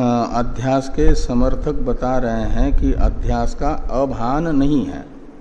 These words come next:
उसका अनुभव हो रहा है, <coughs> अनुभवात्मक भान है। और जि-, जिस, जो अनुभव सिद्ध वस्तु है,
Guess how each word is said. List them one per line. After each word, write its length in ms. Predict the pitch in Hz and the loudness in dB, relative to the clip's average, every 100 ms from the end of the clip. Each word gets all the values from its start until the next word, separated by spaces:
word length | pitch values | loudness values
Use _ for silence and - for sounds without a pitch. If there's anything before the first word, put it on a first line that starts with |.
| - - - - - - - - - - - - - - - - - - - - 135 | -20 -20 -20 -20 -20 -20 -20 -20 -14 -8 0 4 6 6 2 2 4 4 4 4 4
उसका 280 | 127 - 139 | 4 2 2
अनुभव 500 | 131 143 139 135 113 | 4 2 4 4 4
हो 160 | 104 | 2
रहा 160 | 95 82 | -2 -4
है, 240 | 78 - - - - - - - - - 659 - | -4 -6 -2 2 4 6 4 4 4 4 2 2
<coughs> 0 | |
अनुभवात्मक 800 | 123 135 123 127 123 131 147 135 | 0 0 0 2 0 0 -2 -2
भान 360 | 98 95 95 | -4 -6 -4
है। 280 | 82 73 - - - - - - - - - - - - - - - - - - - - - - - | -6 -6 -6 -6 -6 -2 -2 -2 -6 -8 -4 -2 -2 -6 -8 -8 -8 -6 -6 -8 -8 -10 -10 -14 -12
और 460 | 113 135 135 120 - | -2 2 2 0 -2
जि-, 100 | 151 | -2
जिस, 340 | 139 139 143 - | -2 -2 -4 -4
जो 280 | 135 156 170 | 0 0 0
अनुभव 560 | - 123 131 143 160 | 0 0 2 4 4
सिद्ध 360 | 151 147 143 151 | 4 -2 -2 2
वस्तु 480 | 147 147 147 156 151 | 4 2 0 -2 -2
है, 460 | 151 175 - - | 0 0 2 2